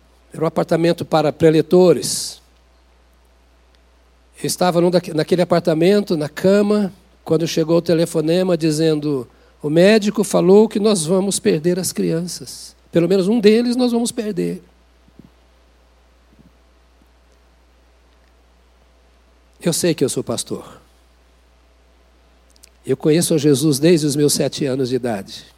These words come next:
Eu já vi muitos milagres acontecer na minha vida.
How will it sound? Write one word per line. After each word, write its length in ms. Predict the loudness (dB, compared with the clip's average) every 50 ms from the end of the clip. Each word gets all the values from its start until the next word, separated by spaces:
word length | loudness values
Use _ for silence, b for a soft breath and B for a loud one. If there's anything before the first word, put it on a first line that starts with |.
| _ _ _ _ _ _ _ _ _ _ _ _ _ _ _ _ _ _ _ _ _ _ _ _ _ _ _ _ _ _ _ _ _ _ _ _ _ _ _ _ _ _ _ _ _ _ -4
Eu 100 | -2 -2
já 140 | 0 0 0
vi 140 | 2 2 2
muitos 340 | 4 2 2 0 -2 -4
milagres 560 | -2 -2 0 0 0 -2 -2 -4 -4 -6 -6 -8
acontecer 560 | -8 -8 -10 -10 -10 -8 -8 -6 -8 -8 -8
na 80 | -8
minha 160 | -8 -8 -10 -12
vida. 400 | -14 -16 -14 -12 -12 -12 -14